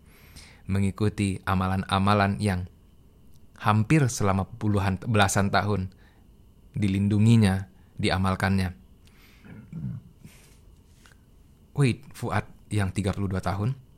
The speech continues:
kata sifat yang dua puluh tiga. "Kamu sudah tidak," ini agak klise banget, tapi saya pengen ceritainnya aja lagi ya. "Kamu udah nggak bertarekat lagi. Kamu sudah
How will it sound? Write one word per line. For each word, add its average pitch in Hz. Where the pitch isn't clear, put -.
kata 92
sifat 85
yang 85
dua 85
puluh -
tiga. 87
"Kamu 156
sudah 160
tidak," 151
ini 147
agak 139
klise 131
banget, 120
tapi 120
saya 113
pengen 110
ceritainnya 92
aja 87
lagi 90
ya. -
"Kamu 170
udah 180
nggak 98
bertarekat 110
lagi. 104
Kamu 139
sudah 135